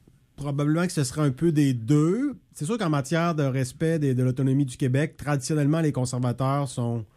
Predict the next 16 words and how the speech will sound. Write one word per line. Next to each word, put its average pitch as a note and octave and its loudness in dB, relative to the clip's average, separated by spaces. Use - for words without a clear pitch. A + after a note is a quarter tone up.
mieux B2+ 6
que D3+ 0
les B2 2
libéraux. B2 -2
Mais D#3 2
là, E3 4
on F3+ 2
a D#3 4
vu, D3 0
par D3 0
exemple, D3 0
M. C#3+ 0
Poilievre, C#3+ 0
euh, A2 -4
parler C#3 0
de A#2+ 2